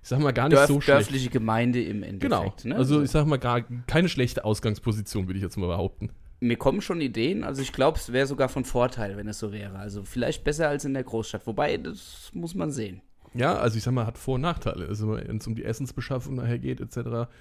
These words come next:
Speaker 1: äh, ist man in der Großstadt wahrscheinlich dann, äh,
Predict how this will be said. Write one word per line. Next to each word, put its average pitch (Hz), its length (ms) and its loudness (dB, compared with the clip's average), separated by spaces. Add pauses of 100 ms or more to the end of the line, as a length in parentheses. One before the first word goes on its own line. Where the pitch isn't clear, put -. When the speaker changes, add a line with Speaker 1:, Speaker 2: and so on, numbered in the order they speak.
(600)
Speaker 1:
äh, 113 280 0 (280)
ist - 200 -8
man 107 80 0
in 101 60 0
der 95 40 -4
Großstadt 104 360 -4
wahrscheinlich 107 360 -2
dann, 104 140 -4
äh, - 300 -16